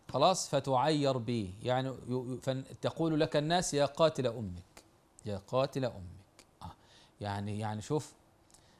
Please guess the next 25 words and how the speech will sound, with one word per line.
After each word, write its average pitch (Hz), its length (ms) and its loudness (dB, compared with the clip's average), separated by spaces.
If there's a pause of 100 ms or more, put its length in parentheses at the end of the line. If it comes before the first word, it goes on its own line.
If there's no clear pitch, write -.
(180)
آه، 101 560 -4 (1160)
هذا 151 300 4
الكلام 156 420 2
بتوجهه 135 480 0
له 170 200 4
حتى 151 340 -4
يعني 139 240 -2
تسترق 143 920 -2 (340)
أو 120 340 0
تستلين، 147 580 0 (440)
آه، 127 180 0
قلب، 156 560 4 (400)
آه، 120 640 0
سعد 120 440 0
رضي 131 200 2
الله 131 240 2
تعالى 135 420 4 (400)
عنه، 117 460 0 (200)
إنها 135 160 -2
بتقول: 143 180 -2
"أنا 135 160 0
مش 117 160 -2
هاكل 151 260 2
ولا 131 220 4
هشرب 185 340 4